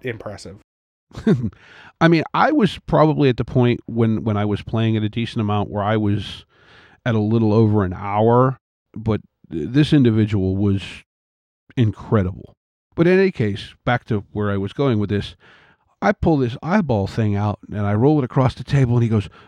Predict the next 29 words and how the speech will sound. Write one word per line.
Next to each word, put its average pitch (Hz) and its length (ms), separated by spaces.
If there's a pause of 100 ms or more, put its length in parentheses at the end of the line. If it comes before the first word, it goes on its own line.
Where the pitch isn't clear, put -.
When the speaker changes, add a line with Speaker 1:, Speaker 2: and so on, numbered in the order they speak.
(200)
Speaker 2:
"Ooh, 240 320 (120)
ooh, 240 240 (120)
let 247 120
me 262 100
see 220 220
that. 160 300 (420)
That 294 220
could 151 120
keep 202 200
me 208 180
amused 165 380
for - 160 (120)
hours." - 720
Speaker 1:
<laughs> - 60
I 156 1800
used 131 300
to 117 60
have 110 120
a 110 60
player 110 320
who 117 120
would 113 160
sit - 300
and 117 120
play 113 200
with 110 160
a 110 40
Rubik's 117 400
Cube. 92 300